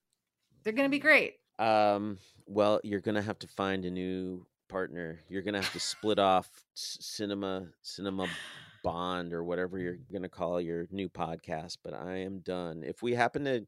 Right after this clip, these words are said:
Speaker 2: come across a James Bond-like character in, in some movie that we watch later on this podcast, that's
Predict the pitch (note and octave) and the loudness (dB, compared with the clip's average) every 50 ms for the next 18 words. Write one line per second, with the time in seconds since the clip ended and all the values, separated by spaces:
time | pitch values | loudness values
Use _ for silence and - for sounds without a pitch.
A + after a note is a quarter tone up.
0 | _ - - C3 C3+ D3 D3+ - - A2+ A2 - - G2+ F2+ - A2 A2 G#2 G2 | _ -6 -4 -2 -2 -2 -2 0 0 2 2 0 -2 -6 -4 0 0 0 0 -2
1 | F2 - G#2+ G2 F#2+ F#2+ F2 E2+ F2+ G2 G#2 G#2+ - - B2+ B2 B2 B2+ B2 - | -2 -2 0 0 0 -2 -2 -2 0 0 0 0 0 2 4 4 6 4 2 0
2 | C3+ C3+ C3 C3 C3+ C3 B2+ C3 C3 C3 - - B2 B2 - - C3+ B2+ B2+ B2+ | -2 -2 0 0 0 0 -2 -2 -4 -4 -4 -4 -6 -6 -4 -2 -2 0 0 0
3 | C3 C3 C3 C3 B2+ B2 A#2 G#2+ C3+ C3+ B2+ B2+ B2+ B2+ C3+ - - - - - | 0 2 2 2 2 2 0 0 0 0 2 4 4 2 2 0 -6 -12 -14 -16
4 | - _ - G#2 A#2+ B2 B2 B2+ B2+ B2+ B2 B2 D#2+ - - - - _ _ _ | -18 _ -6 -2 -2 0 0 0 0 0 0 -2 -4 -6 -10 -16 -20 _ _ _
5 | - - G#2 A2+ A2+ A2+ - - A#2 A2 - - - - A#2+ A2 A2 A#2+ - - | -8 -6 -4 -2 -2 -4 -2 0 0 2 2 0 -2 -2 -2 -2 -2 -2 -4 -6
6 | - F#2+ - - - - | -8 -8 -8 -10 -14 -16